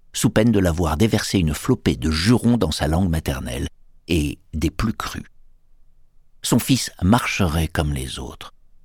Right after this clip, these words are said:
coûte que coûte. C'était toujours ma sœur aînée, Jacqueline, qui dénichait les médecins dans les pages jaunes et composait le numéro. Ma mère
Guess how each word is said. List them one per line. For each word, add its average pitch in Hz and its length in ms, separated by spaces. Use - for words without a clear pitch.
coûte - 220
que - 80
coûte. - 440
C'était 135 300
toujours 156 320
ma 101 100
sœur 117 260
aînée, 80 360
Jacqueline, 76 560
qui 90 180
dénichait 104 440
les 95 100
médecins 90 420
dans 87 140
les 82 100
pages 82 180
jaunes 82 380
et 65 140
composait 92 500
le 92 140
numéro. 78 580
Ma 104 80
mère 110 300